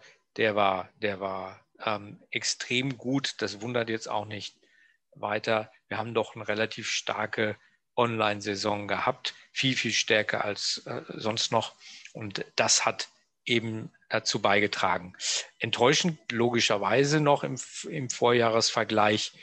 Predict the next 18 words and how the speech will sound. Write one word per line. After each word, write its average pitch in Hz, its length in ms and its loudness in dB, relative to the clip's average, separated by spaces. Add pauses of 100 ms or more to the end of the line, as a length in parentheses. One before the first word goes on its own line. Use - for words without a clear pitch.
(280)
die - 160 -8
Energiewerte, 127 960 2
aber 117 180 4
da 110 220 4
sehen 135 240 4
wir 147 100 6
jetzt 160 280 4
gerade 120 340 4
aktuell, 113 680 0 (460)
da, 117 360 0 (220)
ähm, 117 460 -4
kommt 113 280 -6
es - 180 -6
zu 110 100 -10
einer, 107 360 -2 (160)
ähm, 131 760 -12
guten 131 340 -6
Ener-, 110 340 -6